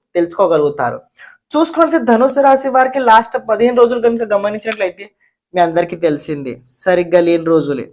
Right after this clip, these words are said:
అంటే మామూలుగా ఇప్పుడు కొత్త విషయం ఏంటి లేదు కి ధనుసు రాశి వారికి ఇలా అయిందని. Every year ధనుసు రాశి వారికి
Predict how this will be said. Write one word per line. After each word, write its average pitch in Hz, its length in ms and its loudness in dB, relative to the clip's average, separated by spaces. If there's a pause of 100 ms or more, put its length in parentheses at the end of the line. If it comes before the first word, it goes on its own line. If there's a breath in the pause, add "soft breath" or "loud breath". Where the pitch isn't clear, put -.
(360)
అంటే 220 140 2 (100)
మామూలుగా 262 440 4
ఇప్పుడు 254 280 -4 (140)
కొత్త 226 240 0 (220)
విషయం 254 340 -2
ఏంటి 247 220 -4
లేదు 247 240 0
కి 269 60 -2 (100)
ధనుసు 226 280 0
రాశి 233 280 0
వారికి 233 360 -2 (420 soft breath)
ఇలా 208 180 6
అయిందని. 190 420 0 (480)
Every 226 260 2 (120)
year 247 200 2 (120)
ధనుసు 240 340 0
రాశి 233 300 0
వారికి 214 360 2